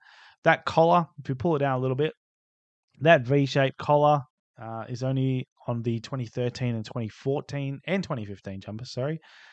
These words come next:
However, the twenty fourteen and thirteen have that white wood side. Twenty fifteen moves along to, uh, the redwood side. Now, the difference between the twenty fourteen and twenty thirteen, if you pull it right up, Em, you can see the bottom tag.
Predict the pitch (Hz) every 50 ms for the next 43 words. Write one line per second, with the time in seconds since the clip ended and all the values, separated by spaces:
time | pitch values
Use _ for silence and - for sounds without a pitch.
0 | - _ _ - 131 139 143 135 135 131 127 127 127 - 151 147 143 131 - -
1 | - 143 135 135 131 - 139 135 135 135 - - 165 160 143 - - 123 113 113
2 | - 123 117 117 117 110 110 120 113 107 113 110 101 107 107 107 117 120 113 -
3 | 113 113 135 156 151 - - 170 185 220 277 262 - _ _ _ _ - _ _
4 | _ _ _ _ - - 135 123 117 - - 127 113 - - 117 110 107 107 110
5 | 110 110 107 107 107 113 110 110 107 104 - - - 120 113 110 107 110 110 -
6 | _ _ _ _ 113 107 104 104 101 101 107 107 101 110 151 185 175 143 127 110
7 | - - - 98 85 - - _ _ _ _ _ _ _ _ _ _ 127 117 113
8 | 113 135 135 127 123 110 110 - 123 120 113 110 101 - 120 113 107 - - 156
9 | 156 143 - 139 131 123 117 - - 131 113 110 - 185 208 233 220 - 143 120
10 | 110 104 107 107 120 110 - - 156 147 139 - - 127 123 117 117 147 180 -
11 | - 147 123 110 104 107 110 110 - 117 110 - - 127 120 117 113 110 117 110
12 | 107 107 120 131 139 139 127 123 - - 151 175 214 247 214